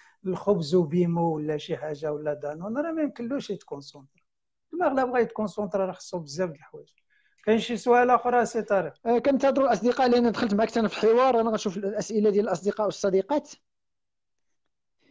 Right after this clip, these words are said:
Speaker 2: كنت كنقلب لكم اصدقائي صديقاتي على واحد لافيش، آه، ديال الفليور، وانا كنوعدكم غنقلب عليه وغنحطها في فيسبوك ديالي باش تعرفوا واش كيدير لكم الفليور.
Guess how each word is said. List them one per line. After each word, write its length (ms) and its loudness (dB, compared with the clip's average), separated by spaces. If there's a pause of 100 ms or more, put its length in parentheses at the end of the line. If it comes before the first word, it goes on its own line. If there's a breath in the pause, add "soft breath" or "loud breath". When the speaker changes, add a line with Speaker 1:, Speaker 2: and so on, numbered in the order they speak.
(880)
Speaker 2:
كنت 100 -10
كنقلب 340 0
لكم 200 2
اصدقائي 380 0
صديقاتي 480 0
على 100 2
واحد 220 -2
لافيش، 800 2 (380 soft breath)
آه، 240 2
ديال 320 4
الفليور، 960 4
وانا 840 4
كنوعدكم 460 0
غنقلب 320 0
عليه 100 4
وغنحطها 400 -2
في 80 -14
فيسبوك 360 -2
ديالي 280 4
باش 120 -4
تعرفوا 260 -2
واش 80 -6
كيدير 220 0
لكم 160 -2
الفليور. 520 0